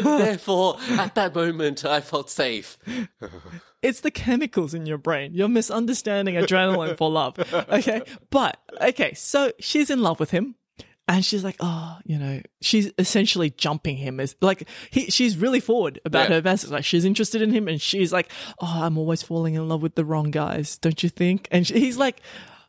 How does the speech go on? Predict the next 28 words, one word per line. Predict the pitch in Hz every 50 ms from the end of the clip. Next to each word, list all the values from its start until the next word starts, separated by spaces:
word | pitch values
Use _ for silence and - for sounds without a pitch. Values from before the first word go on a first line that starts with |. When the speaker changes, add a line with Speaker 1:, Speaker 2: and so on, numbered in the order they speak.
| _ _
Speaker 2:
"You | - 185
know, | 180 185 185 185 - -
Your | - 165
Majesty, | 165 165 170 165 170 - - 185 175 165 - -
um, | 156 151 147 143 143 139 - _ _ _ _ _ - - _ _ _ _ _ _ _ _
I, | 175 185 202 - - - - - _
I've | 156 170 180 185 -
been | 196 185
spliced | - - - 180 - 165 180 - -
with | 175 165
a | 151 143 143 - _ _
dog. | - 143 - 180 - - -
I, | 170 -
I | 170
have | 196 208 180
more | 180 156 156 160 165 165
in | 156 147
common | - - 160 165 165 160
with | 147 147
a | 147
dog | - 151 147 147 160 190 190 160
than | 165 151 151
with | 147 147 -
humans." | - 160 165 196 220 214 202 - - _ _ _ _ _ _ _ _ _ _
And | - 226 -
she | - 285
essentially | 277 - 311 294 - 302 277
says, | - 311 277 226 -